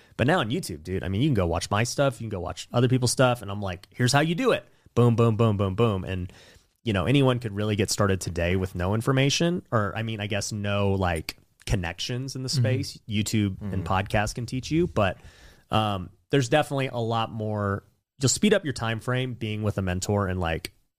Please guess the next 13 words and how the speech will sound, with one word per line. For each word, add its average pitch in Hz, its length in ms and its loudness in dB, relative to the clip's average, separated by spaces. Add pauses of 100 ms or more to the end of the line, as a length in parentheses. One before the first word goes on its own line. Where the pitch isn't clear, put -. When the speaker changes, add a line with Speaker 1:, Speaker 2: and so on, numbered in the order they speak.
(120)
Speaker 1:
an, 104 180 -6
a 101 120 0
program 87 560 -4
that 82 260 -4 (280)
can 92 120 -2
push - 240 -4
you 90 80 -8
through. - 280 -8 (220)
Speaker 2:
Mm-hmm. 120 240 0 (380)
Speaker 3:
Who 190 140 0
cuts 233 320 -8
your 104 100 -4
hair? 104 400 -6